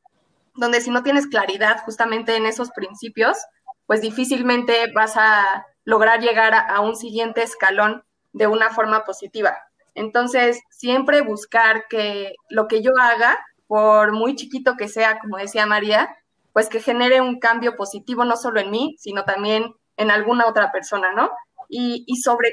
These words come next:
todo, creo que algo muy importante, eh, el no buscar la perfección, sino buscar la excelencia, porque al final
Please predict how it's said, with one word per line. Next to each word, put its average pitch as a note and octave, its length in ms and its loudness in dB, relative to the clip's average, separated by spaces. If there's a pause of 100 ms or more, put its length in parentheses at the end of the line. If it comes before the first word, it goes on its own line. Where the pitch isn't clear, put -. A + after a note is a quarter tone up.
todo, C4+ 480 2
creo A3+ 140 -4
que A#3+ 80 2
algo A#3 160 2
muy A3 160 -2
importante, B3 800 0
eh, G#3 600 -6 (260)
el A#3 180 2
no C4 160 4
buscar C#4 400 0
la B3+ 160 2
perfección, A#3+ 680 -2
sino G3+ 240 -6
buscar G3+ 340 -4
la A3+ 80 2
excelencia, G3+ 580 -4 (220)
porque G3+ 180 -2
al G#3 100 0
final A3+ 420 0